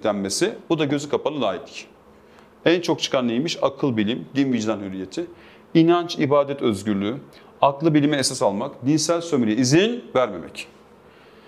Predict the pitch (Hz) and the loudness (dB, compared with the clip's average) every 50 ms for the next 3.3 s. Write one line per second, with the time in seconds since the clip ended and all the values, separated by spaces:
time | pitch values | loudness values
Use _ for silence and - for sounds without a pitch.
0 | - - - - - - 151 180 202 202 196 262 220 - 214 202 196 185 190 - | -20 -14 -10 -10 0 2 4 4 4 2 0 -2 0 2 4 4 4 2 0 -2
1 | - 165 156 139 117 - - - - - - - - - - - - - - - | 2 2 2 2 2 -2 -8 -16 -20 -20 -20 -20 -20 -20 -20 -20 -20 -20 -20 -20
2 | - - - - - - - - - - - - - - - 156 151 151 175 185 | -20 -20 -20 -20 -20 -20 -20 -20 -20 -20 -20 -20 -2 2 4 4 4 2 -2 -4
3 | - 156 123 120 98 | -2 0 0 0 0